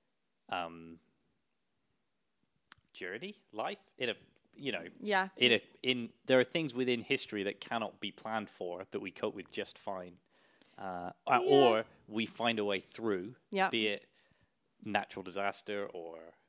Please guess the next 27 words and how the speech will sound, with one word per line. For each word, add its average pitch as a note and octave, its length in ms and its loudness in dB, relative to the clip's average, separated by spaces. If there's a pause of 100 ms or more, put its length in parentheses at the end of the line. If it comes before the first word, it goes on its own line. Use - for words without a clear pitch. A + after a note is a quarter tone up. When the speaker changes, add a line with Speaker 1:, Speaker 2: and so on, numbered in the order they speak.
(460)
Speaker 1:
terrorism B2+ 560 0
being, G#2+ 200 -4
like, G2 200 -4
the, F#3+ 80 -2
Speaker 2:
Or F#3 160 -6
Speaker 1:
the F3+ 140 2
u-, F3 80 2
Speaker 2:
war. F3 180 0
Speaker 1:
ugliest E3+ 400 2
example, A#2 340 0
Speaker 2:
Yeah. F#3 280 2
Speaker 1:
or B2+ 180 2
por-, - 20 -6 (220)
or F#2+ 80 0
war, A2 240 -2
yeah. A#2+ 220 -2 (440)
Um, A2 460 0 (2250)
and G#2+ 500 -2 (1200)
is B2 220 0
the B2 100 2
way A2 180 6
we G#2+ 140 0
deal A2 220 0
with A2 120 0
those G#2 200 -2
things F#2 220 -10
perfect? - 640 -2